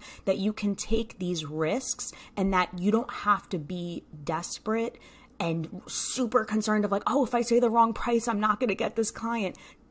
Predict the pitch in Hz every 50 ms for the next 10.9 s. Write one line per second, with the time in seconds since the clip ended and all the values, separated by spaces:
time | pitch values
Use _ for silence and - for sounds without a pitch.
0 | _ - - 226 208 240 262 277 302 - - - 185 208 220 220 226 208 190 190
1 | 180 180 - - - - 180 190 208 196 - - - 190 180 170 165 - - -
2 | - - - - _ _ - - - _ - 190 180 175 165 165 - - - 180
3 | 185 214 - - - 262 277 269 - 269 233 214 190 185 147 156 170 190 190 180
4 | 196 180 170 165 170 180 190 190 160 151 151 - - - 180 - - - - -
5 | 202 208 220 214 208 190 185 175 156 165 165 165 156 165 160 165 156 151 147 139
6 | - - - - - - - - - - - 185 180 180 180 - 226 220 - -
7 | 233 277 285 269 - 220 220 208 196 - - - 196 208 226 220 202 175 165 -
8 | - 175 - 185 170 - 175 165 - - - 196 185 196 220 233 - - 240 220
9 | 196 170 151 165 175 190 185 175 165 156 - - 160 160 160 160 - - - 190
10 | 196 233 240 233 214 208 - - - 185 190 180 - - 160 165 160 151